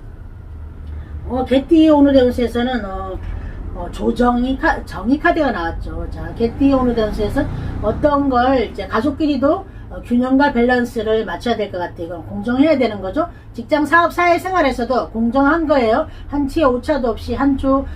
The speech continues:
누구를 편애하거나 하-, 학연, 지연 이런 거 없이, 어, 공정한 조정이 있는 거죠. 연애운에서도 이렇게 깐깐하게 따지고 가야 되는 거죠.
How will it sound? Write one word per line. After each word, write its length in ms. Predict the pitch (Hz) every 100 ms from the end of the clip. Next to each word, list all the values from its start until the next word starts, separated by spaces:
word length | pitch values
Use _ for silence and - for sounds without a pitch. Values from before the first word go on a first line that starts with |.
| - 202
누구를 380 | 214 233 226
편애하거나 680 | - 320 311 302 311 269 240
하-, 240 | 233 311 302
학연, 460 | - 349 349 320
지연 400 | - 240 233 220 - - -
이런 240 | 220 240 233
거 100 | 202
없이, 300 | - 262 - - - - - 170
어, 140 | 175
공정한 600 | 220 233 226 269 254 320
조정이 420 | - 226 254 254 220
있는 200 | 214 202
거죠. 280 | - 294
연애운에서도 720 | 247 277 320 311 285 254 254 311 349 - - -
이렇게 460 | 202 208 208 196 190
깐깐하게 560 | 302 330 320 277 226 -
따지고 480 | 320 277 233 208
가야 260 | - 196 208
되는 220 | 226 240
거죠. 520 | 226 196 185 214 180